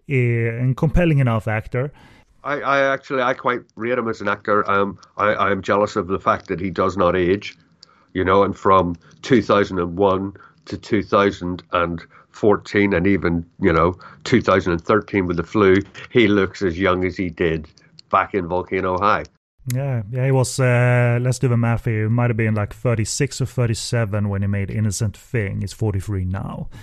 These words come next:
Speaker 1: So, um, you know, any Innocent Thing, he looks like a character that's in his late twenties, maybe?
Speaker 2: Yeah, probably, yeah.
Speaker 1: Yeah, so, I mean, he's, uh, he's carrying that, but he, but he, he, he looks like a,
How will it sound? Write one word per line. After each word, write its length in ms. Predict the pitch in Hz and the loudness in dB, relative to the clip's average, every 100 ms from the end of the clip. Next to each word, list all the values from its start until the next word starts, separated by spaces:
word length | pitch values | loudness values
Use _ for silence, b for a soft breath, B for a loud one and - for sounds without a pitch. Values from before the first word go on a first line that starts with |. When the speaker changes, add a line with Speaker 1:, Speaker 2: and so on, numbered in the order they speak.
| B B B - | B B B -16
Speaker 1:
So, 520 | - 113 98 95 92 | -6 -4 -2 -2 -2
um, 440 | 92 95 92 104 127 | -4 -4 -4 -4 -2
you 180 | 113 107 | 0 2
know, 240 | 101 101 | 0 0
any 440 | 104 107 113 113 - | -2 0 0 -2 0
Innocent 360 | 143 131 131 117 | 2 4 2 0
Thing, 280 | 127 123 123 | 2 4 4
he 180 | 117 | 2
looks 300 | 113 113 - | 2 0 0
like 180 | 127 104 | -2 -2
a 40 | 113 | -2
character 460 | 120 113 113 120 | 0 0 0 0
that's 400 | 113 110 - - B B B B 107 110 - | 0 -2 -4 -18 B B B B -20 -16 -6
in 120 | 110 | -4
his 200 | 95 - | -4 -6
late 340 | 92 101 - | -6 -6 -8
twenties, 440 | - 180 196 214 - | -8 -4 -4 -6 -6
maybe? 300 | 214 220 226 _ - - - | -8 -8 -12 _ -20 -20 -14
Speaker 2:
Yeah, 340 | 95 92 85 82 - | -6 -4 -4 -6 0
probably, 480 | 104 98 82 80 | 2 2 0 0
yeah. 200 | 87 95 123 | 2 0 0
Speaker 1:
Yeah, 220 | 170 170 123 | -6 -6 -10
so, 320 | - 127 120 101 135 | -12 -8 -8 -8 -6
I 40 | |
mean, 180 | 123 120 | -2 0
he's, 220 | 113 110 | 0 -2
uh, 260 | 120 110 110 | -4 -4 -4
he's 140 | 117 - | -6 -2
carrying 280 | 131 117 | 0 2
that, 120 | 104 101 | 0 0
but 100 | 135 | 0
he, 120 | 139 | 0
but 220 | 151 165 | -4 -4
he, 80 | 180 | -4
he, 540 | 165 135 165 165 156 - | -4 -4 -2 -4 -6 -8
he 80 | 160 | -4
looks 180 | 160 135 | -4 0
like 120 | 123 | 0
a, 300 | 113 104 127 | 0 -4 -4